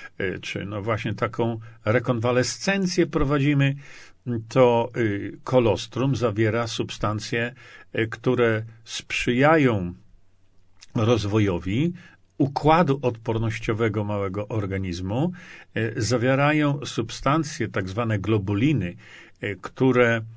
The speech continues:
stymulują, m, są częścią w ogóle układu odpornościowego. E, tak naprawdę to myślę, że jeszcze nikt nie wie do końca, co jest w składzie,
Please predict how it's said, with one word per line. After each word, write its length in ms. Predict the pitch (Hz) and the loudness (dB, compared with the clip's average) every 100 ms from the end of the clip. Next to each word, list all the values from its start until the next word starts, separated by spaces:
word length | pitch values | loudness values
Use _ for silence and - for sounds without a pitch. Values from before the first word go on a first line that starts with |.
| - - - - | -20 -20 -12 -8
stymulują, 800 | - - 117 120 160 185 123 101 | -6 -2 -2 2 4 4 2 0
m, 640 | 95 90 120 82 92 110 110 | -4 -10 -12 -12 -10 -12 -12
są 280 | - 107 101 | -8 -8 -6
częścią 580 | - 208 214 - 113 101 - | -2 0 -2 -4 -6 -6 -6
w 200 | 95 123 | -4 2
ogóle 460 | 226 180 101 95 - | 2 2 0 -2 -4
układu 600 | - 190 - 131 175 175 - | -4 -4 -2 0 2 2 0
odpornościowego. 1080 | 139 143 131 127 131 - 139 139 123 87 - - - - - - | -2 -4 -6 -4 -4 -4 -2 2 0 -2 -10 -18 -20 -20 -20 -8
E, 160 | 104 95 | -6 -6
tak 300 | - 107 - | -6 -6 -4
naprawdę 580 | 110 139 196 180 135 117 | -2 2 2 2 0 -2
to 280 | - 120 110 98 | -4 -2 -2 -4
myślę, 400 | 107 156 - 139 | -2 -2 -2 -4
że 260 | 117 113 | -2 -2
jeszcze 300 | 120 127 - | -2 -2 -2
nikt 260 | 143 214 - | -2 -2 -2
nie 160 | 139 | -2
wie 300 | 170 120 104 | 0 0 0
do 220 | 92 101 120 | -2 -4 0
końca, 460 | 170 202 180 110 | 0 0 -2 -4
co 440 | 110 - 165 160 127 | -4 -2 2 4 2
jest 440 | 117 202 - - | 2 2 2 -2
w 60 | - | -10
składzie, 580 | - 120 120 107 104 | -4 2 2 2 -2